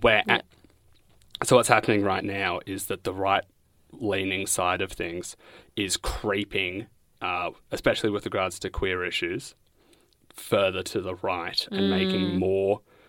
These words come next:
Speaker 1: um, more reactionary, meaning, um,
Speaker 3: It's like the more extreme stuff
Speaker 1: yeah,
Speaker 3: seem
Speaker 1: more
Speaker 3: less
Speaker 1: extreme
Speaker 3: extreme.
Speaker 1: stuff,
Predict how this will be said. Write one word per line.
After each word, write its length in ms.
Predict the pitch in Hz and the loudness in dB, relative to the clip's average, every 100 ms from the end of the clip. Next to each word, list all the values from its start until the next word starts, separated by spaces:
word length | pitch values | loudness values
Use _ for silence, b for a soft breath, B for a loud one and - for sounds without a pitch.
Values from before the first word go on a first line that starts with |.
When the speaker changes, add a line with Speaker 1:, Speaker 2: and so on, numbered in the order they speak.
| _ _ - | _ _ -4
Speaker 1:
um, 540 | 156 98 90 90 90 - _ _ _ _ _ _ _ _ | -2 0 -2 -6 -10 -14 _ _ _ _ _ _ _ _
more 500 | 127 110 104 101 98 - _ _ _ - | 0 2 4 4 2 -2 _ _ _ -12
reactionary, 800 | 104 98 98 - 98 92 92 101 - | -4 -2 -2 -6 -6 -6 -6 -8 -10
meaning, 540 | 104 98 92 92 90 95 - - | -4 -2 -2 -4 -6 -10 -10 -4
um, 440 | 92 90 87 87 - _ _ _ _ _ _ | -2 -2 -6 -10 -16 _ _ _ _ _ _
Speaker 3:
It's 80 | - | -6
like 100 | 214 | -2
the 80 | 220 | 2
more 200 | 196 190 | 4 2
extreme 320 | 180 196 185 175 | 0 -2 0 0
stuff 180 | 180 | 4
Speaker 1:
yeah, 140 | 135 107 | 4 6
Speaker 3:
seem 100 | 110 | 6
Speaker 1:
more 160 | 117 | 6
Speaker 3:
less 120 | 110 - | 6 4
Speaker 1:
extreme 220 | 120 104 | 4 4
Speaker 3:
extreme. 140 | 92 92 | 2 4
Speaker 1:
stuff, 460 | 98 95 95 - | 4 4 -2 -8